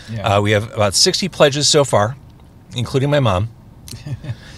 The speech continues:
Speaker 2: So I'd like to invite people who,
Speaker 1: Thanks, Mom.
Speaker 2: who think this is interesting. And look, I, I know finances are tough for everyone. It's been a hard year on everyone. Uh, if you can't afford to pledge, let people know about it. Let, let those wealthy benefactors in your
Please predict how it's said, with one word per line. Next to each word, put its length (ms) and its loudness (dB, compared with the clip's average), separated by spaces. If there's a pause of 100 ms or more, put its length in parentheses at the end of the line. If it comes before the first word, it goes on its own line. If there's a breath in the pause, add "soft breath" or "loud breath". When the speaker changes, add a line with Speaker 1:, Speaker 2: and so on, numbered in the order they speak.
Speaker 2:
So 120 4
I'd 80 6
like 140 4
to 100 2
invite 280 2
people 300 -4
who, 120 -2
Speaker 1:
Thanks, 220 -2
Mom. 320 -4 (100)
Speaker 2:
who 100 -4
think 220 -2
this 140 -2
is 120 -4
interesting. 440 -2 (240 loud breath)
And 100 4
look, 220 2
I, 180 0
I 60 0
know 200 4
finances 540 0
are 60 -4
tough 240 -2
for 100 0
everyone. 320 0
It's 140 -8
been 160 -6
a 40 -8
hard 300 0
year 220 4
on 80 2
everyone. 340 -2 (500 loud breath)
Uh, 220 -4
if 120 -6
you 60 -4
can't 240 2
afford 360 2
to 60 -6
pledge, 440 4 (480)
let 140 -6
people 200 -4
know 140 6
about 240 -2
it. 160 -18 (540)
Let, 240 -2
let 180 -2
those 240 2
wealthy 300 0
benefactors 680 0
in 80 -8
your 220 -6